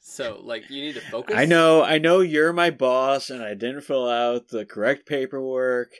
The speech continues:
Speaker 2: but
Speaker 1: Yeah, let's go back to the
Speaker 2: I
Speaker 1: Troll
Speaker 2: thought
Speaker 1: Hunter
Speaker 2: you were
Speaker 1: episode.
Speaker 2: lax 'cause you call yourself an, an anarchist. I thought you'd be cool with it.
Speaker 1: I don't call myself that. I just identify that way because everybody kept saying it about me 'cause I kept lighting shit on fire with my atomic breath.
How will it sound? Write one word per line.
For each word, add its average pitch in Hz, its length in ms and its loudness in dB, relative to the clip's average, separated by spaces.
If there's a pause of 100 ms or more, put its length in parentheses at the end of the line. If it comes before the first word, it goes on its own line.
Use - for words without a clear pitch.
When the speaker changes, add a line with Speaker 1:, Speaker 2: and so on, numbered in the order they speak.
(680)
Speaker 2:
but 127 380 0
Speaker 1:
Yeah, 175 80 -2
let's 175 200 -6
go 202 120 -2
back 196 160 2
to - 100 -12
the 156 60 -10
Speaker 2:
I - 40 -12
Speaker 1:
Troll - 220 -6
Speaker 2:
thought 165 160 0
Speaker 1:
Hunter 165 160 -2
Speaker 2:
you 165 80 -2
were 160 100 0
Speaker 1:
episode. 139 140 -4
Speaker 2:
lax 147 480 -2
'cause 120 180 -8
you 120 60 -8
call 131 220 -6
yourself 135 360 -4
an, 127 180 -16 (120)
an 127 400 -12
anarchist. 120 680 -8
I 113 80 -8
thought 127 120 -8
you'd 127 140 -8
be 127 100 -10
cool 151 380 -10
with 90 160 -14
it. - 80 -16
Speaker 1:
I 165 100 -12
don't 220 240 -12
call 196 260 -8
myself 156 540 -8
that. 120 240 -12
I 135 100 -10
just 147 200 -12
identify 156 560 -8
that 147 180 -6
way 139 100 -6
because 139 260 -12
everybody 160 340 -8
kept 170 200 -12
saying 160 400 -10
it 147 120 -10
about 113 260 -12
me 110 80 -20
'cause 123 140 -20
I 120 80 -12
kept 143 280 -8
lighting 151 280 -10
shit 156 220 -14
on 151 160 -8
fire 151 320 -6
with 160 140 -10
my 156 120 -10
atomic 156 440 -10
breath. 160 240 -12